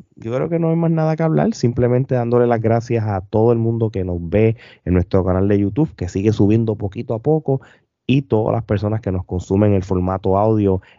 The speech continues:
en muchos países, gracias a todos esos países latinoamericanos o de habla hispana que consumen esto.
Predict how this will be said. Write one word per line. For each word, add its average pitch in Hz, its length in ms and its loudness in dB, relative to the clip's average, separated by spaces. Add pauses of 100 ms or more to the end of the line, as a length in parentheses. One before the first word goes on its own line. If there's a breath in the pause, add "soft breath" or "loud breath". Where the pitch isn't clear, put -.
en 85 120 -4
muchos 98 360 -2
países, 95 560 -4
gracias 95 420 -2
a 95 100 -2
todos 101 340 -2
esos 101 120 -6
países 98 380 -2
latinoamericanos 90 1000 0
o 90 140 4
de 87 80 2
habla 98 220 2
hispana 95 440 -2 (440 soft breath)
que 87 140 -4
consumen 95 800 0
esto. 120 500 2